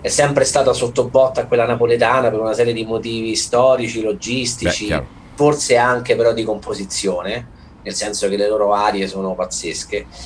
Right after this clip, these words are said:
Speaker 1: Però c'è qualcosa della canzone romana che dividerei in due grandi blocchi, quella un po', diciamo, dalla società dei magnaccioni, un po' più divertente e divertita, in cui tra l'altro infilerei anche Super Cafone come, come flusso,
Speaker 2: Sì.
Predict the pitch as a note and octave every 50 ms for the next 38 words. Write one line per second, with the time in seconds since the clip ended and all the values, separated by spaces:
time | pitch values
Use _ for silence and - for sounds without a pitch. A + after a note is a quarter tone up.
0 | - - - - - F3+ G3+ - - - - G3+ F#3+ F#3+ - F#3 E3 D#3+ D#3+ -
1 | F3 E3 D#3 C#3 C#3 B2+ B2 B2+ B2 B2+ B2+ - - C#3 C3 C3+ C#3+ D#3 D#3+ D#3
2 | C3+ A#2+ A2+ A2 - A#2 A#2 A#2 A#2 A#2+ A#2+ A#2+ A#2 A#2 A#2+ A#2 A#2+ B2 B2 A#2+
3 | A#2 A2+ - A2+ A2 G#2+ A#2 - - - - B2+ B2+ B2 A#2+ A#2 A#2 - B2 A#2+
4 | A#2+ A#2+ - - - A#2 A2+ A#2+ A2+ A2+ A2+ A2+ A2 A2 A2+ A2 G#2+ - - -
5 | - A#2+ A#2 A#2+ A#2 A2+ A2 A2+ A2+ A2+ A2+ G#2+ - - - A#2 G#2 G2 F#2 F#2
6 | - - A2 A2 G#2+ - - G#2 G#2+ G#2+ - - - A2 A2+ A2+ A2 - - C3
7 | B2 A#2 A2+ - G#2 G2 G#2 G#2+ A2+ A2 - - - A2+ A2 A2 A#2 A#2+ - -
8 | - - - - - - - - - - - - - - B2+ B2 - D#3 D3+ C3
9 | A#2+ A#2+ B2 A#2+ A#2+ A#2+ A2 - - G#2 G#2+ G2+ G#2+ G#2 G#2 G#2 G2+ - - F#2+
10 | G2+ G2 G2 F#2 - - F#2+ - G2+ G2 F2+ F2 E2+ F2 E2+ F#2 F#2+ - - -
11 | G#2 G2 G2 - - G2 F#2+ F2+ - - D#2+ - - A#2+